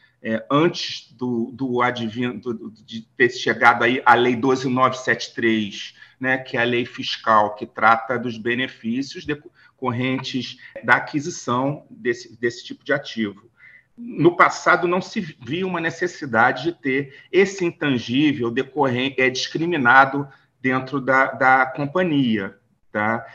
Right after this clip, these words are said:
E, por isso, é, o, o, a, quando se fazia uma transação entre aí partes independentes, o principal ponto era o valor econômico do negócio, ou seja, de todos os ativos, é, combinados.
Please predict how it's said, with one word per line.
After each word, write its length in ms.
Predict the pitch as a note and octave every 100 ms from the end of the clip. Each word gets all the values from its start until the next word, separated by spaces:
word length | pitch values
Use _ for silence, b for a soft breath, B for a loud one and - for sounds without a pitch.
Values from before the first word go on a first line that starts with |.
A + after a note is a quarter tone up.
| B
E, 120 | D3
por 260 | D3 B3 A3
isso, 580 | G3 G#3 - A3+ A3 -
é, 240 | D#3+ D#3 -
o, 500 | E3+ E3+ - E3 E3
o, 40 |
a, 160 | D#3 E3
quando 320 | F3+ - F#3
se 160 | - E3+
fazia 360 | - E3 - C#3+
uma 140 | C3
transação 840 | - B2 G#2 - - G3+ C#3+ A2+ B B B
entre 420 | C3 B2+ B2 A#2+ A2
aí 140 | A2+
partes 420 | A2 A#2 A#2 -
independentes, 1000 | A2+ A2 A2 G#2+ G#2 C#3+ G3 F3 - - b b b
o 120 | D#4+ D#4+
principal 540 | - A#3 - B3 A3+
ponto 240 | G#3+ A3
era 100 | A3+
o 40 | A3
valor 340 | A3 G#3 G3
econômico 960 | G3 G#3 G#3+ D3+ D3 E3 E3 - E3 E3
do 160 | C#3
negócio, 580 | A3 G#3+ A2+ A2 G#2+ -
ou 60 | D#3+
seja, 320 | - D3+ D3+
de 100 | D#3
todos 320 | - G3 F#3+
os 120 | F#3
ativos, 500 | F#3 F#3 G3+ F#3 F3 B B B
é, 80 | -
combinados. 960 | D3+ F3 F3 F3+ C3 G#2 G2+ - -